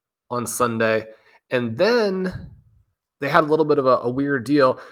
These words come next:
Zach Moss has been very, very good, not only in terms of fantasy scoring, <laughs> where he is the overall running back four, but his peripherals are also excellent.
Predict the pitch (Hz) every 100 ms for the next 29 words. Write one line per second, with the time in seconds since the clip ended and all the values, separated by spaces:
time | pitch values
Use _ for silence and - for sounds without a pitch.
0 | - - _ - 151 113 113 127 175 -
1 | - - - - - _ - 143 117 131
2 | 127 101 131 170 160 143 123 120 117 107
3 | 123 127 131 127 117 110 - 113 127 120
4 | 117 - 123 127 - 117 - 110 - -
5 | - - 127 - - 214 156 135 117 -
6 | - - _ 247 - 139 151 139 123 123
7 | 123 120 _ _ - 110 113 110 104 -
8 | - 170 147 113 113 - - 131 151 -
9 | 127 147 - 104 78 - - _ _ -
10 | 120 - 180 - 123 104 95 - _ -
11 | 117 - 107 104